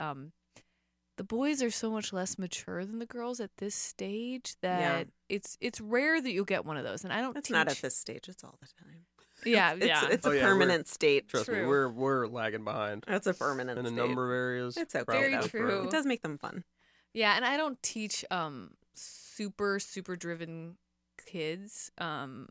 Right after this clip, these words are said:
Speaker 1: I mean, some really are, but I don't teach, like,
Speaker 2: Yeah, you
Speaker 1: the
Speaker 2: have a, like, a wide variety of student.
Speaker 1: Yeah,
Speaker 2: Yeah.
Speaker 1: so there's not a
Speaker 3: Let's
Speaker 1: lot
Speaker 3: hope
Speaker 1: of
Speaker 3: they
Speaker 1: that,
Speaker 3: don't know you
Speaker 1: like
Speaker 3: do a podcast where they just said that you referred to them as not super driven.
Speaker 1: No, the, some of them are.
Speaker 3: <laughs> I know.
Speaker 1: But largely,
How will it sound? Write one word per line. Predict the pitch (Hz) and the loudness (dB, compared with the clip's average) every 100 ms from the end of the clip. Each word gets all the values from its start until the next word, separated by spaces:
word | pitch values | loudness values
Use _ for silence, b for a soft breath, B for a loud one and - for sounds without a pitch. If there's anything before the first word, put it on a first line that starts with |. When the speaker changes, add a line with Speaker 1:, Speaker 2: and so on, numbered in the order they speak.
| - | -12
Speaker 1:
I | 185 | -8
mean, | 180 | -8
some | 175 240 247 247 | -6 -4 -4 -2
really | 240 240 | -2 -2
are, | 233 220 | -2 -2
but | 208 165 - _ _ _ | -2 -4 -6 _ _ _
I | 180 | -10
don't | 175 | -8
teach, | - 185 - | -8 -8 -8
like, | 147 151 | -10 -4
Speaker 2:
Yeah, | 139 | -2
you | |
Speaker 1:
the | 160 | -2
Speaker 2:
have | 160 | 0
a, | 147 | 0
like, | 147 143 | -2 -6
a | |
wide | 143 135 - | -4 -4 -4
variety | 131 131 135 135 | -4 -4 -6 -6
of | 135 - | -6 -6
student. | - - 147 156 _ | -8 -8 -10 -14 _
Speaker 1:
Yeah, | 175 170 - - | -6 -4 -4 -6
Speaker 2:
Yeah. | - | -6
Speaker 1:
so | 208 | -4
there's | 208 208 | -4 -4
not | 208 190 | -2 -2
a | 185 | 0
Speaker 3:
Let's | |
Speaker 1:
lot | 175 | 2
Speaker 3:
hope | 175 | 2
Speaker 1:
of | 175 | 4
Speaker 3:
they | 147 | 4
Speaker 1:
that, | |
Speaker 3:
don't | 147 | 4
know | 139 | 4
you | 139 | 2
Speaker 1:
like | 131 | 2
Speaker 3:
do | |
a | 123 | 0
podcast | - 123 123 110 113 | 2 2 2 -6 -6
where | 123 117 | -6 -6
they | 117 | -6
just | 117 - | -8 -2
said | 131 135 | -2 0
that | 123 - | -4 0
you | 139 | 0
referred | 135 131 131 | 0 2 0
to | 131 | 0
them | 135 123 | 0 2
as | 117 113 - | 0 -2 -6
not | 120 117 - | -2 -2 -2
super | 131 143 | -6 -6
driven. | 131 113 113 _ _ | -4 -4 -6 _ _
Speaker 1:
No, | 269 339 311 220 | -6 -2 0 0
the, | 214 214 | 0 2
some | 339 480 480 | 4 4 6
of | |
them | 262 254 | 6 8
are. | 311 185 127 - - | 8 6 4 -2 0
Speaker 3:
<laughs> | |
I | 117 | 0
know. | 110 - - | 0 -6 2
Speaker 1:
But | 240 208 | 4 4
largely, | 208 226 269 285 220 208 202 196 196 247 | 2 4 6 4 0 -4 -4 -2 0 -2